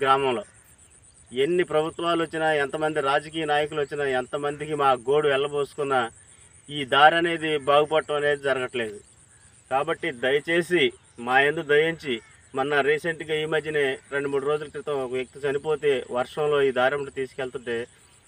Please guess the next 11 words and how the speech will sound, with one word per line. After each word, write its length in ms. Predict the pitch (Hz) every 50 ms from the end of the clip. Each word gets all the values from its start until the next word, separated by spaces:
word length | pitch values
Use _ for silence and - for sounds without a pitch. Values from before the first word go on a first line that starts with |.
| _ _ _ _ - -
కాళ్ళు 260 | 139 143 165 180 190
జారిపోయి 600 | 165 160 160 160 170 170 - 165 170 170 165 151
శవాన్ని 440 | - - 147 143 156 165 170 175 156
తీసుకెళ్తుంటే 640 | 143 156 156 - - 170 156 143 - 151 151 151
పడిపోయిన 520 | 135 - 143 147 156 143 160 165 160 160 151
పరిస్థితులు 520 | - 160 147 139 - - 147 151 143 139
కూడా 220 | 143 143 147 147
ఉన్నాయి. 220 | 131 110 110 113 - _ _ _ _ _ _ _ -
కాబట్టి 400 | 131 143 147 170 175 - 180 165
దయవుంచి 500 | 139 147 147 156 170 170 170 160 - 165 160
ఇటువంటి 640 | 143 139 143 143 143 139 143 147 143 131 131 135